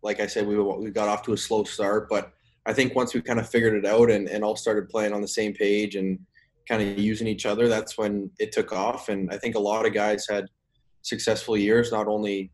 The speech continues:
as a team, but individually. And I think it, it just goes to show that, um, when you play as a team and, and use guys around you, it's, it's not only good for individual success, but it, it, it works out as team success as well.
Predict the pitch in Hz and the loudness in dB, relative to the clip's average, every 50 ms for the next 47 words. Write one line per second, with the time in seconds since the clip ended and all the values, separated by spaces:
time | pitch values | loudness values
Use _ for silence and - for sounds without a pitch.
0 | _ 98 107 110 104 104 95 - - 110 117 131 143 143 127 113 101 92 101 110 | _ -6 -4 -4 -4 -4 -6 -6 -2 0 4 6 6 6 6 6 4 2 2 0
1 | 110 107 104 117 117 120 113 104 95 92 95 95 98 101 110 104 101 101 92 90 | 0 0 0 0 2 2 2 2 2 2 2 0 0 0 0 0 0 0 -2 -2
2 | - 98 98 98 104 - - - 107 95 - - 92 - - 95 92 101 120 123 | -4 -6 -4 -4 -6 -2 0 2 2 2 0 -4 -6 -4 -4 -2 0 2 2 2
3 | 113 98 90 - - _ _ _ _ _ _ _ _ _ _ - 101 95 92 92 | 2 0 -2 -4 -10 _ _ _ _ _ _ _ _ _ _ -8 -4 -4 -2 -2
4 | 90 92 92 90 90 - _ _ _ _ _ - - 104 104 104 104 - - 117 | -4 -4 -8 -10 -12 -14 _ _ _ _ _ -14 -8 -4 -2 -2 -2 0 2 4
5 | 110 107 101 101 90 - - 101 104 113 120 120 113 98 95 90 90 92 98 98 | 4 4 4 2 -4 -6 -6 -4 -2 -2 -2 -2 -2 -2 -4 -4 -4 -6 -8 -6
6 | 104 104 101 - 110 101 101 95 92 90 90 104 110 110 98 95 95 92 - - | -6 -6 -4 -4 -2 -2 -2 -2 -4 -4 -4 -6 -6 -4 -4 -4 -4 -4 -8 -12
7 | - - - - - 85 92 90 - - - - - - 104 104 104 101 98 98 | -18 -18 -18 -12 -10 -10 -10 -10 -12 -16 -18 -18 -12 -6 -4 -2 -2 -2 -2 -4
8 | 95 92 98 95 - - - - 104 98 95 95 95 92 92 - _ _ _ _ | -4 -4 -4 -4 -6 -8 -6 -4 -2 0 2 2 0 0 -2 -8 _ _ _ _
9 | _ - - _ _ _ - - - 110 107 104 95 104 107 107 120 120 117 - | _ -20 -20 _ _ _ -20 -16 -8 -6 -6 -4 -2 -4 -4 -4 -4 -4 -6 -6
10 | - 113 - - 120 135 170 - - - 110 92 92 90 - 78 90 90 - - | -8 -10 -4 -2 -2 -2 -2 -4 -6 -4 -2 -2 0 -2 -2 -4 -4 -6 -8 -14
11 | _ - 87 98 98 98 92 92 - 101 95 92 90 - - 107 104 101 - 98 | _ -10 -8 -6 -6 -6 -6 -6 -6 -4 -4 -6 -8 -10 -8 -8 -8 -8 -10 -14
12 | - - 98 92 - - 92 - 101 95 92 - - | -12 -10 -10 -10 -10 -12 -10 -6 -6 -6 -6 -8 -10